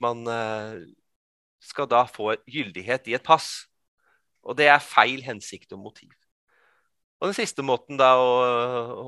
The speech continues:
å få gyldig koronasertifikat på, er jo da også, også ta vaksiner, og vi vet jo at vaksinene har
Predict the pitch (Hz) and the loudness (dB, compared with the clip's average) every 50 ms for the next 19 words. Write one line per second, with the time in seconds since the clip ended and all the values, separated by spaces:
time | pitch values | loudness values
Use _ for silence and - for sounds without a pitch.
0 | 107 - 117 123 - - - 117 113 113 113 107 113 110 - 117 107 104 117 - | -10 -10 -10 -12 -10 -8 -8 -8 -6 -8 -8 -10 -10 -12 -10 -10 -10 -10 -12 -14
1 | - 107 104 113 104 - _ - 202 160 123 120 120 113 113 104 101 98 - 120 | -14 -10 -6 -6 -6 -6 _ 2 4 4 4 4 2 2 0 0 0 -2 -4 -6
2 | 110 98 101 107 - 110 - - 107 95 92 98 - - - 165 147 143 180 214 | -6 -6 -8 -12 -14 -12 -8 -6 -4 -4 -4 -6 -10 -8 -8 -8 -8 -6 -8 -8
3 | 185 143 113 - 107 98 90 92 92 - _ _ - 147 139 123 - - 123 110 | -8 -8 -8 -6 -6 -6 -4 -6 -8 -12 _ _ -6 -4 -4 -4 -4 -4 -6 -6
4 | 117 117 - - 110 98 98 104 - - 95 92 101 107 - | -6 -6 -6 -8 -10 -10 -10 -12 -10 -4 -2 -2 -2 -2 -4